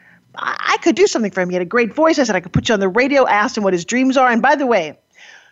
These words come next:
if you ever meet Forbes Riley, whether it's in an airport or a bathroom or wherever I happen to be, and I turn to you and I say, "What do you want?" you better well have an answer, because sometimes you can get it.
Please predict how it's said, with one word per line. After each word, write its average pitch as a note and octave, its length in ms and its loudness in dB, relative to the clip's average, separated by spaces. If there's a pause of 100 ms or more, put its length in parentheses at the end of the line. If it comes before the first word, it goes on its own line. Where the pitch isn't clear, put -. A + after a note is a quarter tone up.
(240)
if A3 140 0
you D4 80 4
ever F4+ 160 2
meet D#4 340 -4
Forbes F#3 240 -2
Riley, F3 280 0
whether G3 160 2
it's F#3 120 -4
in A#3 60 2
an G3+ 140 0
airport B3 500 2
or A3+ 80 4
a F#3 80 2
bathroom A3+ 640 0
or G#3+ 100 2
wherever A3 220 2
I B3+ 120 2
happen B3 320 0
to A#3 60 -8
be, G3+ 240 -4
and G3 100 0
I A#3 100 0
turn F4 280 -2
to D4+ 60 0
you B3 60 0
and A3 100 0
I G#3 60 0
say, A3+ 160 0
"What A3 160 0
do A#3+ 80 -2
you A3 100 -2
want?" G3 340 2 (380)
you D#4 320 -4
better D4 280 4
well D4+ 180 2
have A#3+ 200 2
an A3 80 -2
answer, G#3 420 -4 (580)
because G3+ 280 -2
sometimes E3 800 -2 (680)
you G3+ 120 -4
can F#3 140 -2
get B3 180 2
it. - 140 -6